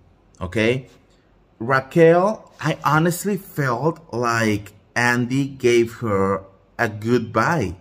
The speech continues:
at the reunion. You know, it was so like, "So what's next for you, Raquel? Oh, so you're gonna become a nurse? Mm, it was so nice meeting you. Please block her, unfollow,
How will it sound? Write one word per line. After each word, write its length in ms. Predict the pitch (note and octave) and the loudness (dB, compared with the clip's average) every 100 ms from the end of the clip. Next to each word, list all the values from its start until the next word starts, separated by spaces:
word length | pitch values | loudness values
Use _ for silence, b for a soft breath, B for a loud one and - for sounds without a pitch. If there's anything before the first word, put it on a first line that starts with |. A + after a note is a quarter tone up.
| - | -8
at 140 | G2 | -6
the 120 | G#2 | -2
reunion. 600 | G2+ F#2+ G#2 D3+ G2+ E2+ - _ _ _ _ _ _ _ _ - | -4 -4 -4 -4 -4 -8 -12 _ _ _ _ _ _ _ _ -8
You 160 | G#2+ | 0
know, 100 | B2 | 0
it 140 | C#3+ D#3+ | 4 4
was 180 | D#3 - | 4 2
so 460 | - - D#3 D#3+ | -4 -2 0 6
like, 300 | F3 F3 D#3 B B B | 6 4 0 B B B
"So 240 | - E3+ | -8 -2
what's 340 | D#3+ D#3+ E3+ E3+ | 0 0 -2 -2
next 260 | F3 D#3+ | -2 -4
for 120 | - E3 | -4 -4
you, 340 | D3+ D#3 F#3+ | -2 -2 -2
Raquel? 800 | E3+ C#3+ - C3 B2 A2 G#2+ - b b b b b - | -2 -8 -8 -8 -6 -8 -8 -12 b b b b b -4
Oh, 200 | E3 D#3+ | -2 -2
so 120 | D3 | -2
you're 200 | C#3+ D3 | -2 -2
gonna 200 | D3+ D#3 | -4 -4
become 460 | D3+ D3+ C#3+ C#3 | -6 -6 -6 -4
a 80 | C#3 | -4
nurse? 600 | C#3 C3+ C3 C#3+ E3+ F#3 b b b - | -2 -2 -4 -4 -6 -10 b b b -8
Mm, 380 | C3+ C#3+ C#3+ C#3 | -4 0 0 -2
it 80 | D3 | 0
was 160 | D#3+ | 0
so 140 | - F3 | 2 0
nice 420 | E3 D#3 D3+ C#3+ | 2 0 -4 -4
meeting 360 | D3+ D3+ C#3+ B2+ | -2 -2 -2 -2
you. 340 | G#2 G2 F#2+ b b _ | -2 -4 -8 b b _
Please 480 | E3 E3 F3 G3 - _ _ _ _ | 4 6 6 2 -8 _ _ _ _
block 480 | B2+ C#3+ D3 D3 - | -6 -4 -4 -6 -8
her, 340 | D#3+ D#3 E3 - | -4 -2 -4 -6
unfollow, 880 | C#3+ C#3 - D3 C#3+ C#3+ C#3+ D3 E3+ | -8 -8 -6 -2 0 0 0 -2 -4